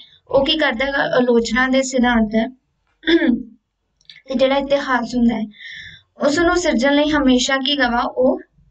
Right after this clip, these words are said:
ਤਿਆਰ ਰਹਿੰਦਾ ਹੈ। ਤੇ ਕਾਵਿ ਸ਼ਾਸਤਰੀ ਜਿਹੜੇ ਨਿਯਮ ਹੁੰਦੇ ਨੇ, ਉਹਨਾਂ ਦੇ ਤਹਿਤ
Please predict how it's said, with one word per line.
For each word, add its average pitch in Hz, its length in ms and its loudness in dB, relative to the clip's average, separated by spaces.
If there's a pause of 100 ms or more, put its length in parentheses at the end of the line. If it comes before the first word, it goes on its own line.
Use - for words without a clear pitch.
(140)
ਤਿਆਰ 240 260 2
ਰਹਿੰਦਾ 226 300 -2
ਹੈ। 214 160 -8 (320)
ਤੇ 294 140 2
ਕਾਵਿ 262 300 -2
ਸ਼ਾਸਤਰੀ 294 460 -4
ਜਿਹੜੇ 285 200 2
ਨਿਯਮ 226 380 2
ਹੁੰਦੇ 233 340 2
ਨੇ, 220 220 2 (320)
ਉਹਨਾਂ 262 340 2
ਦੇ 285 120 2
ਤਹਿਤ 240 400 -2